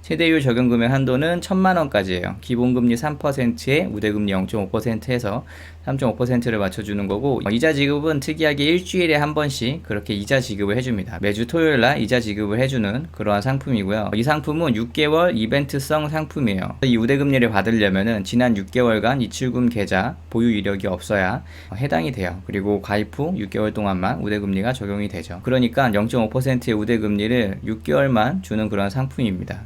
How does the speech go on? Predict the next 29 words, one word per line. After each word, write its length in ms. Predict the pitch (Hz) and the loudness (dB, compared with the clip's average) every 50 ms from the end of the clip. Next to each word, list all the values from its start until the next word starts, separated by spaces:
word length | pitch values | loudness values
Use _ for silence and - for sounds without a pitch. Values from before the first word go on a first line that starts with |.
| - - | -10 -8
이러한 240 | 110 107 117 117 117 | -2 0 2 2 2
상품이고, 720 | 123 143 143 139 - 147 127 113 110 147 147 123 101 - - - - - - - 101 | 2 0 -2 -2 -2 0 0 0 0 2 0 0 0 -2 -10 -16 -18 -16 -12 -8 -6
이십삼 420 | 104 - 147 135 135 147 135 135 | -6 -6 -6 -6 -2 -2 0 2
년 140 | 131 123 120 | 2 2 0
십이월 400 | 120 - 156 147 143 143 139 127 | 0 -2 -4 -2 0 0 0 0
사 220 | 123 110 98 101 | 0 0 2 2
일까지 500 | 107 113 110 107 95 92 98 98 113 120 117 | 2 2 0 -2 -2 -2 -2 -4 -6 -6 -6
그렇게 220 | 107 104 - 104 | -8 -10 -10 -10
판매를 420 | - - 143 147 151 143 135 135 | -8 -6 -6 -4 -2 -2 -2 0
한다고 320 | 135 135 135 139 127 117 117 | 0 0 0 0 -2 -2 -2
합니다. 400 | 123 131 120 101 - - 107 101 - | -2 -2 -4 -4 -6 -10 -10 -8 -6
이러한 260 | - 101 104 104 98 | -2 0 0 0 0
광주은행의 720 | 95 110 110 113 113 127 127 123 117 107 101 104 120 139 | 0 2 0 2 2 2 2 2 4 2 2 0 -2 -2
삼육오 380 | - - 151 151 143 135 127 120 | -4 -6 -6 -4 -4 -4 -4 -2
파킹 240 | - 131 - - 135 131 | -4 -6 -4 -4 -4 -4
통장이 580 | 131 - 123 113 101 113 101 101 117 139 131 117 | -2 0 0 0 2 2 2 2 2 0 0 0
저번 320 | - 117 110 131 135 131 | -2 0 2 2 2 2
달하고 560 | 131 120 107 107 104 98 101 113 107 98 95 | 2 2 4 4 4 2 0 -2 -2 -2 -2
똑같이 460 | - 131 127 131 127 - - 101 101 135 143 | -4 -4 -4 -4 -4 -4 -6 -8 -8 -8 -4
일 160 | 120 117 117 | -4 -2 0
위를 180 | 120 107 104 101 | 0 0 -2 -2
차지했어요. 600 | - 120 117 110 110 117 117 - - 85 87 - - - - - - - - | -4 -4 -6 -4 -4 -4 -4 -4 -8 -8 -8 -10 -14 -16 -18 -18 -18 -18 -8
그다음에 400 | - 127 123 117 127 139 131 135 | 0 2 4 4 4 2 2 0
파킹 260 | 170 160 - 190 185 | -2 -2 0 -2 0
통장 280 | 185 185 170 165 156 135 | 0 0 -2 -2 -2 -4
추천 200 | - - 156 139 | -4 -4 -4 -2
순위 200 | 135 127 120 110 | 0 0 0 2
이 220 | - 127 135 139 | 2 2 4 4
위는 360 | 139 135 127 135 151 160 - | 4 4 4 2 2 0 0